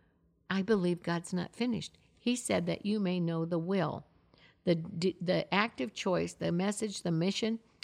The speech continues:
determined, and have in mind the things that are good, beautiful, valuable, welcome, acceptable, fully agreeable, delightful, that fits in and complete from end to end, concluding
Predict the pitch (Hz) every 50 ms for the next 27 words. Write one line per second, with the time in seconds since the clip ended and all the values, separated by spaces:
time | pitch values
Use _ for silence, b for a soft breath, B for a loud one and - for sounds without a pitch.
0 | - - - 185 180 180 196 196 196 196 208 208 202 - 170 160 165 190 208 220
1 | 220 262 269 262 240 226 185 165 156 151 147 151 170 180 185 - _ _ _ b
2 | b b b b b b b b - 190 185 - - 240 254 254 233 - 226 202
3 | 185 185 185 175 190 214 247 294 262 - - 202 202 208 220 220 - - 233 220
4 | 202 190 196 196 190 196 185 170 160 175 165 160 170 B B B B B B 190
5 | 185 226 254 262 262 262 226 180 165 - 175 - - - 226 214 - - 175 175
6 | 165 160 - - 247 262 262 254 240 208 196 185 180 170 160 156 156 156 151 175
7 | 180 185 208 247 302 320 330 - - - 170 143 - - - - 185 196 - -
8 | - - - 285 302 294 - - 220 185 151 135 143 160 - _ _ _ _ b
9 | b b b b b - 226 233 220 - 240 226 - - - 240 240 208 165 -
10 | - - 190 180 - - 208 233 262 302 262 294 - - - 185 175 170 170 -
11 | - 214 196 180 - - - 269 311 349 359 349 208 170 143 131 139 151 170